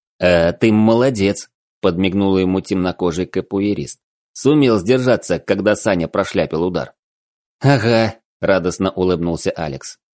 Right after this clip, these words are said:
"Приятно, когда понимающий человек по достоинству оценивает твои старания". "Браво!"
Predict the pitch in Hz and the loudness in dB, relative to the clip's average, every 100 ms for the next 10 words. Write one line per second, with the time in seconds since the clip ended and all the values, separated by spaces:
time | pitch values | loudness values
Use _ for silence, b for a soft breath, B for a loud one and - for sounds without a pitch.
0 | _ _ _ _ _ _ 127 151 151 143 | _ _ _ _ _ _ 2 4 4 2
1 | 104 87 - 98 101 104 - 107 104 98 | 0 -2 -2 0 0 0 0 0 2 2
2 | 95 90 101 92 98 95 107 - 85 87 | 0 -2 -4 -4 -2 0 0 -2 -2 -2
3 | - 104 101 87 - 87 92 - 92 85 | -2 -2 -2 -2 -4 -4 -4 -4 -2 -2
4 | 76 73 - - 85 80 73 - 95 78 | -4 -6 -8 -4 -2 -2 -4 -4 -2 -4
5 | 67 57 _ _ _ _ _ _ _ _ | -8 -14 _ _ _ _ _ _ _ _
6 | - 151 165 160 156 147 135 127 123 | -10 -4 -2 0 0 0 0 0 -2